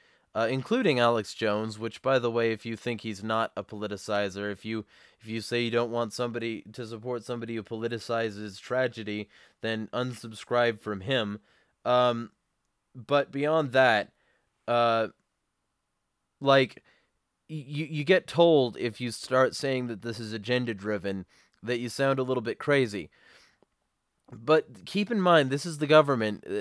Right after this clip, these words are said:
y-, you know, again, if you've been following me for a while, you've probably read the Business Insider article that I've linked here a few times from that archive page, um, where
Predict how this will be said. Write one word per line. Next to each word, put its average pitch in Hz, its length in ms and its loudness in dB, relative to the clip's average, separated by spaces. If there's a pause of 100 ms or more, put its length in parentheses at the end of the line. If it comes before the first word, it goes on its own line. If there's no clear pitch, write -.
(140)
y-, 123 220 -4
you 120 160 -2
know, 127 140 6
again, 123 280 2
if 110 180 -2
you've 120 140 -4
been 117 160 -4
following 123 500 4
me 107 140 0
for 110 180 -6
a 107 80 0
while, 101 440 2 (320)
you've 110 220 -4
probably 123 520 4
read 117 280 2
the 110 60 -8
Business 117 480 -4
Insider 113 540 0
article 107 400 0
that 104 120 -2
I've 98 180 -2
linked 110 240 -6
here 104 180 -4
a 101 60 -6
few 104 220 -8
times 101 420 -6
from 104 220 -10
that 101 160 0
archive 113 500 0
page, 131 480 -4 (420)
um, 113 460 0
where 120 460 4